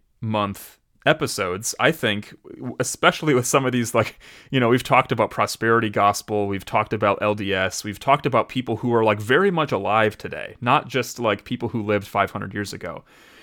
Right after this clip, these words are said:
And I think we've tried to do this, like, charitably. We're not, like, trying to, you know, s-, con-, condemn anyone to hell or anything, but we're trying to just, you know, from our perspective,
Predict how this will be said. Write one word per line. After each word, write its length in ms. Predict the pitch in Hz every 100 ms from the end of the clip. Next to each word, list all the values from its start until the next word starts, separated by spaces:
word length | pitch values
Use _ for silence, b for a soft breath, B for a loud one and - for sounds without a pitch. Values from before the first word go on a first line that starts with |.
| B -
And 120 | 120
I 60 |
think 280 | 143 196 214
we've 160 | 160 127
tried 460 | - 123 123 165 147
to 100 | 123
do 240 | 113 147
this, 400 | 131 110 - - _
like, 300 | 113 101 - _ -
charitably. 720 | - 202 233 101 - 87 -
We're 140 | 113
not, 260 | 135 185 -
like, 180 | 156 -
trying 420 | - 127 139 135
to, 340 | - 120 107 -
you 120 | 110
know, 200 | 95 92 _ -
s-, 220 | 139 -
con-, 220 | - 127 -
condemn 400 | 131 110 110 120
anyone 340 | 113 110 104
to 60 | 90
hell 260 | 143 180
or 100 | 135
anything, 440 | 92 90 - 98 104
but 160 | 104
we're 120 | 98 113
trying 420 | - 117 135 139
to 120 | 120
just, 400 | 104 107 - - B B B B -
you 100 | 101
know, 80 |
from 180 | - 104
our 200 | 87 123
perspective, 840 | 139 117 - 117 - 113 107 -